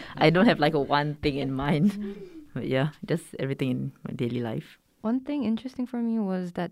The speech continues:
Speaker 2: Jack mentioned about, you know, like, taking notes and, like, keeping a journal. Then do the other two of you guys have, like, a specific way? Like, how do you organize and kind of keep all those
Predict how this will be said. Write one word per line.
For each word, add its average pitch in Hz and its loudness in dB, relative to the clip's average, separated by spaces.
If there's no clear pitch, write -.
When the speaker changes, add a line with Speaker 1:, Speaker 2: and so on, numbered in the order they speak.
Speaker 2:
Jack 180 -4
mentioned 196 -2
about, 175 -8
you 175 -4
know, 175 -4
like, 170 -8
taking 185 -4
notes 180 -6
and, 175 -4
like, 165 -10
keeping 185 -6
a 175 -2
journal. 180 -6
Then 208 -4
do 202 -2
the 175 -6
other 208 -4
two 214 -8
of 226 -6
you 233 -8
guys 240 -6
have, 190 -6
like, 180 -8
a 180 -6
specific - -10
way? 185 -4
Like, 180 -8
how 269 0
do 233 -2
you 214 2
organize 185 -2
and 180 -4
kind 185 -6
of 185 -8
keep 208 -8
all 190 -4
those 180 -6